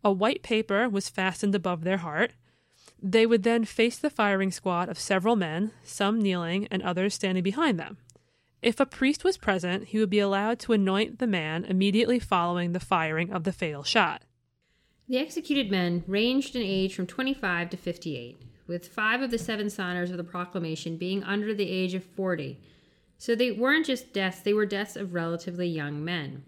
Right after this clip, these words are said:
Speaker 2: So now, in addition to the Irish public reading about the deaths of their friends and family members fighting on the continent for the British during World War One,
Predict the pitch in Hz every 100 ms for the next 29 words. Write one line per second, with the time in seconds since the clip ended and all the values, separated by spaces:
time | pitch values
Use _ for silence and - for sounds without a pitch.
0 | _ _ _ _ _ _ - 254 247 202
1 | 202 202 214 214 214 233 233 233 185 185
2 | 196 185 - 214 214 208 180 214 226 214
3 | 202 190 180 180 180 185 175 175 180 180
4 | 175 165 220 247 226 214 202 196 - 196
5 | 196 196 160 - - 320 349 226 160 139
6 | - 170 170 202 226 - 202 190 190 185
7 | 190 190 220 220 208